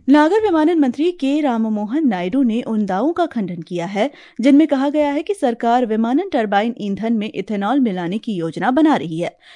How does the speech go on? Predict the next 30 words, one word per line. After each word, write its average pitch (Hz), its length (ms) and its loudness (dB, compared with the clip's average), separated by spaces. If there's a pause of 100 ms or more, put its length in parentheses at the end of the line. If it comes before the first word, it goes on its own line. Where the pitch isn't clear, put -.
(100)
श्री 233 120 0
नायडू 233 260 2
ने 269 120 2
बताया 247 360 0
कि 302 120 -2
ऐसा 254 280 0
कोई 277 260 -2
प्रस्ताव 269 560 0
नहीं 214 360 0
है। 180 180 -6 (380)
उन्होंने 311 260 6
कहा 311 240 2
कि 392 120 -4
इथेनॉल 277 400 0
और 294 160 0
सस्टेनेबल 240 680 -4
एविएशन 226 460 -4
फ्यूल 240 380 -6
पूरी 220 260 -4
तरह 190 260 -4
से 196 140 -4
अलग 208 260 0
हैं 262 160 -2
और 277 240 0
इन्हें 196 280 -6 (120)
एक 269 260 -4
ही 185 240 -6
नहीं 262 280 0
समझना 160 440 -6
चाहिए। 156 400 -10